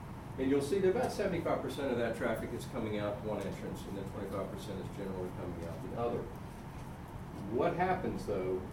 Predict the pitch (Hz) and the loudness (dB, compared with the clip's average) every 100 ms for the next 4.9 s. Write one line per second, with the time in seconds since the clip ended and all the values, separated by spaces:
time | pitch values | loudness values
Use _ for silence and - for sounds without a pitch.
0 | 117 107 104 - 117 120 113 113 131 135 | -2 -2 -2 -4 -2 0 0 0 0 0
1 | 120 117 - 120 113 139 127 107 101 92 | 0 0 0 -4 0 2 2 2 -2 -4
2 | - 156 110 95 107 110 95 95 123 - | 0 2 2 0 -2 -2 -2 -4 -2 -2
3 | - - - - - - - - 117 110 | -4 -6 -8 -8 -8 -8 -8 0 2 2
4 | - - 196 202 185 185 175 - - | -2 2 2 4 6 8 6 2 -4